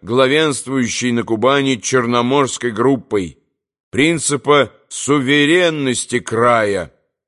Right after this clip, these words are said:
и не временной только, а вовеки. Бычу возражал Харламов: "Установление общегосударственной власти путем сложения местных — путь очень сложный и длительный,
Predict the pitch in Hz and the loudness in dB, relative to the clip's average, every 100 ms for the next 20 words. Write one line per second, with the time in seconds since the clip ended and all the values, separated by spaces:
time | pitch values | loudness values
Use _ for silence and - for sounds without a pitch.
0 | _ - 117 113 113 101 127 190 202 165 | _ -4 -2 0 -2 -2 2 2 2 0
1 | 131 117 110 - 107 92 - 82 - _ | -2 -2 -4 0 0 0 -6 -10 -10 _
2 | _ _ - 120 101 117 104 156 156 - | _ _ 0 0 2 -2 2 2 2 -2
3 | 95 78 _ _ _ _ _ _ _ _ | -16 -18 _ _ _ _ _ _ _ _
4 | _ _ _ _ _ - 71 156 170 120 | _ _ _ _ _ -10 -2 0 0 -4
5 | 147 156 123 117 117 110 139 143 113 123 | -2 0 -2 -2 -2 0 2 0 -2 -2
6 | 117 117 123 117 110 - - _ _ _ | 2 2 2 0 -4 -6 -20 _ _ _
7 | - 110 - 131 139 139 165 208 208 185 | -8 -8 -4 -2 0 0 0 2 0 0
8 | 160 143 120 139 127 131 127 127 120 117 | 0 0 -2 -6 -4 -4 -2 0 0 -2
9 | 117 120 123 117 117 110 - 117 113 117 | -6 -4 -2 2 2 0 -6 -6 -4 0
10 | 131 120 - - - 123 131 127 135 135 | 0 0 -8 -12 -4 0 0 2 0 0
11 | 139 139 147 123 - 101 92 - - _ | -2 0 0 0 -4 -8 -12 -12 -20 _
12 | _ _ - 208 - - 156 - 131 117 | _ _ -4 -4 -4 0 0 0 -4 -4
13 | 123 135 175 196 170 190 180 165 127 123 | 0 2 4 2 0 -4 -4 -8 -6 -2
14 | 127 127 98 120 117 113 95 | 0 0 -2 -4 -2 -2 -6